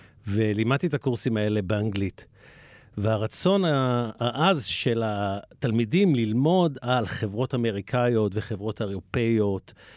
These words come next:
ולראות איך הן עושות את הגלובליזציה שלהם. והיו אפ-, אפילו עוצרים אותי ברחוב אנשים, אומרים, "אתה יכול להיות חבר שלי?"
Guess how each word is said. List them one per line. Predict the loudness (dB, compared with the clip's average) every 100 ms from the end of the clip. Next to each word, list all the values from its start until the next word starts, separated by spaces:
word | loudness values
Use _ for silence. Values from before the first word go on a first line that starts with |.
| -12
ולראות | -4 -2 0 0 0 0
איך | -2
הן | 0
עושות | 0 0 -2 -2
את | -4
הגלובליזציה | -2 0 0 -2 0 0 0 -2
שלהם. | -2 0 0 -2 -4 -8 -14 -20 -20 -20 -14 -6
והיו | 0 2 0 2 2 2
אפ-, | 0 -4 -8 -4
אפילו | 0 2
עוצרים | 2 2 0 0
אותי | 2 2
ברחוב | 2 2 2 2 4
אנשים, | 2 2 2 2 2 -2 _ _ -10 -2
אומרים, | 2 2 0
"אתה | -4
יכול | -2 0
להיות | 0
חבר | -2 0 0
שלי?" | 0 -4 -8